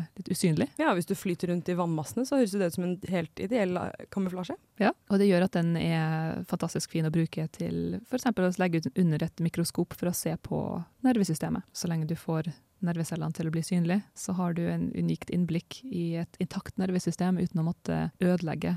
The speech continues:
Speaker 1: børstemarken eller ta ut hjernen eller noe sånt.
Speaker 2: Har den en sentral hjerne?
Speaker 1: Ja,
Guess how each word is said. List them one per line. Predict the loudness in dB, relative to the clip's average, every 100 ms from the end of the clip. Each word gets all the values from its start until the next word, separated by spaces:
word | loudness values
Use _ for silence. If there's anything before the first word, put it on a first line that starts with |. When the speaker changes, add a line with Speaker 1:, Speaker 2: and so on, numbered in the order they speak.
| -2
Speaker 1:
børstemarken | -2 0 -2 -2 0
eller | -2 -2
ta | 0
ut | 2 2 2
hjernen | 0 0 0 -2 -2
eller | -4 -4
noe | -4
sånt. | -6 -10 -18 -12 -2
Speaker 2:
Har | 0 2
den | 2 0
en | 0 2 0
sentral | -2 -2 0 0 0 0
hjerne? | 0 0 0 -2 _ _ _
Speaker 1:
Ja, | -2